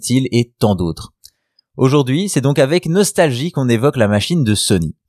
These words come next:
En effet, qui ne se souvient pas des heures passées à jouer dans les années deux mille avec, à l'époque, une trois D plus belle que jamais ? On se souvient des jeux, mais également du démarrage de la console avec cette sensation d'être déjà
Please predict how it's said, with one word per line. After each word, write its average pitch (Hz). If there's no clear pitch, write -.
En 175
effet, 185
qui 214
ne 208
se 170
souvient 143
pas 147
des 117
heures 151
passées 110
à 95
jouer 95
dans 104
les 101
années 123
deux 123
mille 131
avec, 113
à 151
l'époque, 120
une 120
trois 117
D 107
plus 98
belle 120
que 110
jamais ? 95
On 107
se 113
souvient 107
des 120
jeux, 135
mais 131
également 147
du 143
démarrage 127
de 101
la 156
console 156
avec 151
cette -
sensation 139
d'être 113
déjà 107